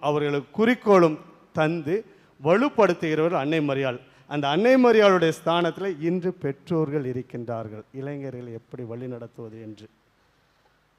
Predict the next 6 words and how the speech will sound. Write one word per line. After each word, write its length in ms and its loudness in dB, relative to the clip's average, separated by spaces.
முதலாவது 720 6
காரியம், 400 -2
ஆலயத்திற்கு 720 0
கூட்டி 260 -4
வருவது. 420 -4
இரண்டாவது, 800 6